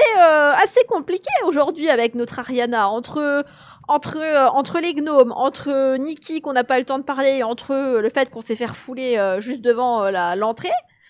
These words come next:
C'était une journée assez, euh, fou quand même, hein. Enfin, je dis pas, je sais pas ce que vous en pensez, mais <laughs> elle était pas simple cette journée avec Harry, hein.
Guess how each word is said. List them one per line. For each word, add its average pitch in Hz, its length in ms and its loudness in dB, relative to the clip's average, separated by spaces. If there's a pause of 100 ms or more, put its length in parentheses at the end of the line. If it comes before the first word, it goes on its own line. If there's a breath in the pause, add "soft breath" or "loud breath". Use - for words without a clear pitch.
(400 soft breath)
C'était 294 420 0
une 359 80 -4
journée 370 260 -4 (160)
assez, 415 200 -4 (200)
euh, 320 160 4
fou 415 400 -6
quand 247 140 -4
même, 208 240 -4
hein. 302 180 -4 (600 soft breath)
Enfin, 247 180 0
je 262 60 -4
dis 254 120 -10
pas, 320 180 2
je - 60 -4
sais - 40 -20
pas 269 100 -2
ce 277 80 -8
que 302 80 -10
vous 277 160 -10
en 269 120 -4
pensez, 269 300 -6 (100)
mais 233 420 0 (220 loud breath)
<laughs> - 240 -20
elle 262 160 4
était 381 180 -4
pas 370 220 0
simple 208 500 -6
cette 208 180 -10
journée 202 360 -10
avec 185 280 -8
Harry, 190 300 -12
hein. 226 120 -12